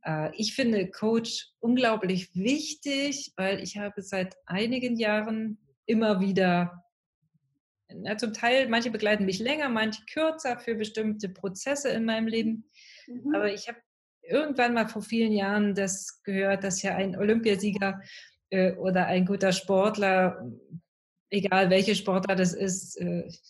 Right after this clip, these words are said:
Speaker 1: also keiner ist wirklich gut, ohne einen Trainer, einen Coach zu haben.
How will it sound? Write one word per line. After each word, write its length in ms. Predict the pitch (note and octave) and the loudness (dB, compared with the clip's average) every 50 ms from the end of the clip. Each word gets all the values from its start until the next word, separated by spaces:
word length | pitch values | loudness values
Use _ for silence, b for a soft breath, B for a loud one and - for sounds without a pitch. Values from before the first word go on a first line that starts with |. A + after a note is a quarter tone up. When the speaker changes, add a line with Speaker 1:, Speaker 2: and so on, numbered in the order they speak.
| B _ - | B _ -4
Speaker 1:
also 160 | F#3+ F#3 F3+ | -2 0 0
keiner 460 | F#3 - F#3+ F#3+ G#3 A3+ A3+ A3+ D#3+ G3+ | 0 2 2 4 6 6 6 6 4 4
ist 180 | G#3 G3+ F#3 | 2 2 2
wirklich 360 | F#3 F#3+ F#3+ F#3+ F#3+ F3+ - - | 2 2 2 2 0 -2 -2 0
gut, 400 | - A#3 A#3+ C4 C4 B3+ - - | 2 4 4 4 4 2 0 0
ohne 400 | - F#3+ G3 G3+ G3 G3 F#3 - | 2 4 4 4 4 4 2 2
einen 240 | F#3 F#3 F#3 F#3 F#3 | 2 4 4 4 4
Trainer, 400 | F#3 F#3+ F#3+ F#3 F#3+ F#3 F3+ F3 | 4 2 2 4 4 4 2 2
einen 200 | F#3 F#3 F3+ F3+ | 2 2 0 0
Coach 380 | F#3 F#3 F#3+ F#3+ F#3+ - - | 0 0 -2 -2 -2 -6 -10
zu 180 | - G#3 G#3 F3 | -6 -4 0 0
haben. 540 | F3 F3+ F3 F3+ F#3 F#3 F#3 F#3 F#3 F3+ | 2 2 2 2 2 2 2 2 0 0